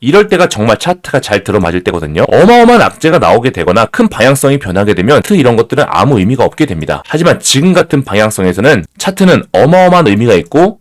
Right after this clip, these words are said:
공부를 한 사람에겐 큰 돈을 벌어다 줄 것이란 얘기죠. 하지만 별로 어렵지가 않다.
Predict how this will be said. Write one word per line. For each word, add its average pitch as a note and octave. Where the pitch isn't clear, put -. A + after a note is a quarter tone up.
공부를 D#3+
한 F3
사람에겐 E3+
큰 A#3+
돈을 A2+
벌어다 G2+
줄 F2+
것이란 E2
얘기죠. D2+
하지만 D#3
별로 F2+
어렵지가 B2
않다. G2